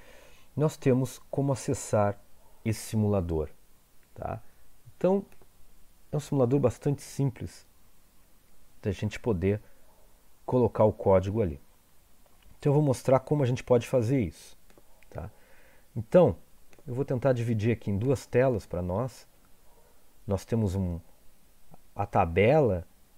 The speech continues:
que s-, que compreende nossos mnemônicos pra gente programar lá. Então, a primeira coisa que vai, que nós vamos fazer é o seguinte, é realmente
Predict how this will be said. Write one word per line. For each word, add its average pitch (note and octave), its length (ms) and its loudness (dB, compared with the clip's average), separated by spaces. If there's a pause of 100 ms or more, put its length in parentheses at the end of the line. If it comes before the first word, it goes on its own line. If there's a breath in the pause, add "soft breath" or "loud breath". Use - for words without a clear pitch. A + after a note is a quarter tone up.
(360)
que - 100 -8
s-, - 260 -14
que F#2 480 -2
compreende A2+ 520 0
nossos G2+ 340 -2
mnemônicos G2 680 0
pra G2+ 140 -2
gente F2+ 200 -6
programar F#2 440 0
lá. G#2 280 0 (1120 soft breath)
Então, F#3+ 140 2
a F#3+ 40 2
primeira F#3+ 320 4
coisa C#3+ 340 2
que A2+ 100 -8
vai, A2 220 2 (240)
que - 80 -10
nós G2 200 0
vamos G2+ 240 -4
fazer A#2+ 300 0
é C#3 40 0
o - 20 -2
seguinte, D3+ 500 -6
é G2+ 100 -2
realmente A#2 640 0